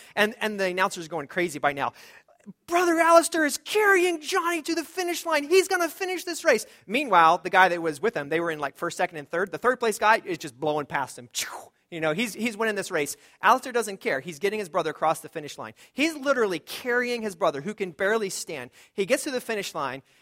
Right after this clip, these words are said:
and then Jo-, um, Alistair gets behind his brother, and he just pushes him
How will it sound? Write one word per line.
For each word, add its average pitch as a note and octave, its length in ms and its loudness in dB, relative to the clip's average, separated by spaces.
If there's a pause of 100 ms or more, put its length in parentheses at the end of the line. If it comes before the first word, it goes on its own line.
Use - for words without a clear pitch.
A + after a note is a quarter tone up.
and F3 160 -2
then F#3+ 100 -4
Jo-, F#3+ 240 -2
um, E3+ 380 0
Alistair F#3 300 0
gets G3+ 160 -4
behind G3+ 320 -4
his G#3+ 100 -6
brother, G3+ 400 0
and E3 80 -10
he D3 60 -14
just C3+ 180 -18
pushes E3 320 -6
him A2+ 160 -16